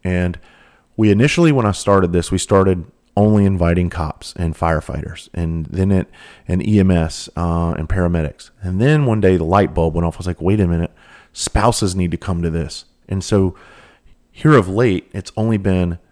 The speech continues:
military, spouses, fire, police, E M S. And we've done some doctors and nurses and stuff in the past. But now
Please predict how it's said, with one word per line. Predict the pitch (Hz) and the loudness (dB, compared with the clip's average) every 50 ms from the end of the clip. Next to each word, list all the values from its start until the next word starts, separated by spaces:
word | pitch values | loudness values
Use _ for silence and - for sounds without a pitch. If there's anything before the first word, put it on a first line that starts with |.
| _ _ _ _ _ _ _ - - _ _ _ _ _ _ _ _ _ - - | _ _ _ _ _ _ _ -20 -20 _ _ _ _ _ _ _ _ _ -20 -12
military, | - 104 104 104 104 120 123 - 139 135 135 135 139 139 135 - _ _ _ _ _ _ | -6 0 2 2 2 2 2 2 2 2 4 2 2 -2 -4 -10 _ _ _ _ _ _
spouses, | - - - - 113 110 113 123 - - - 143 139 135 - - - - _ _ _ _ | -12 -10 -2 2 2 4 4 4 2 0 -2 -2 -2 -2 -6 -10 -18 -20 _ _ _ _
fire, | _ - - - 107 107 110 117 123 127 127 120 - _ _ _ _ _ - | _ -6 0 2 4 4 6 4 4 2 0 -2 -8 _ _ _ _ _ -4
police, | - 107 101 104 104 107 107 101 - - - _ _ _ _ _ _ _ _ _ - | -2 0 0 2 2 2 0 -2 -4 -10 -16 _ _ _ _ _ _ _ _ _ 0
E | 110 110 101 | 4 4 4
M | 98 98 104 | 4 4 4
S. | 104 73 55 95 - - - - _ _ _ _ _ _ _ _ _ _ _ _ _ _ _ _ _ _ _ _ _ _ _ - | 2 0 -2 -4 -10 -14 -20 -20 _ _ _ _ _ _ _ _ _ _ _ _ _ _ _ _ _ _ _ _ _ _ _ -2
And | 101 101 | 0 2
we've | 104 98 92 | 2 2 2
done | 110 110 107 107 | 2 2 2 2
some | 101 - 104 92 | 0 -2 -4 0
doctors | 87 95 101 98 - 104 104 98 98 | 2 2 2 2 2 0 0 0 0
and | 95 95 | 0 2
nurses | 98 98 95 - - 95 90 | 2 2 0 0 -4 -6 -4
and | 92 85 | -4 -4
stuff | - - 90 - - | -2 0 0 0 -2
in | 85 | -2
the | 82 | -2
past. | 80 - 90 82 80 - - _ - - - _ _ _ _ - | -2 -2 -2 -2 -4 -6 -12 _ -20 -20 -20 _ _ _ _ -2
But | 113 - | 0 2
now | 107 147 165 147 120 104 | 2 2 4 4 2 2